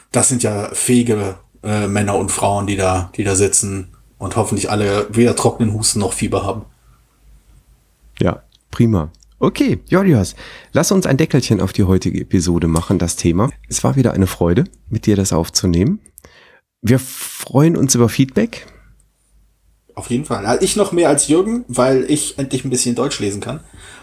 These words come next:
Speaker 1: Ähm, <laughs> aber ja, wir freuen uns ungemein über Feedback. Das ist immer toll.
Speaker 2: Man muss nicht lesen, man kann auch sprechen. Alles dazu jetzt gleich im Outro, äh, mit den ganzen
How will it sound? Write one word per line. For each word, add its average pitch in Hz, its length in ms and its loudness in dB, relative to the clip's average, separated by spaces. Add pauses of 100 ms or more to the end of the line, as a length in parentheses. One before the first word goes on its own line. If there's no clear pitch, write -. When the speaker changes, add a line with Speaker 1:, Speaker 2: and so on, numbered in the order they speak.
(240)
Speaker 1:
Ähm, 120 360 -2 (560)
<laughs> - 460 -10
aber 131 180 2
ja, 110 120 2
wir 107 80 -4
freuen 131 260 0
uns 123 120 0
ungemein 113 360 0
über 101 100 -6
Feedback. - 360 -14
Das 113 140 -8
ist 117 60 -8
immer 104 160 -6
toll. - 220 -12 (160)
Speaker 2:
Man 98 180 4
muss 131 180 4
nicht 113 160 0
lesen, 107 300 4
man 104 120 2
kann 117 180 0
auch 101 80 0
sprechen. 131 480 2
Alles 123 280 2
dazu 120 560 2
jetzt 104 320 0
gleich 101 300 0
im 98 120 2
Outro, 104 600 2 (140)
äh, 90 220 -4
mit - 380 -6
den 87 140 -2
ganzen 87 500 0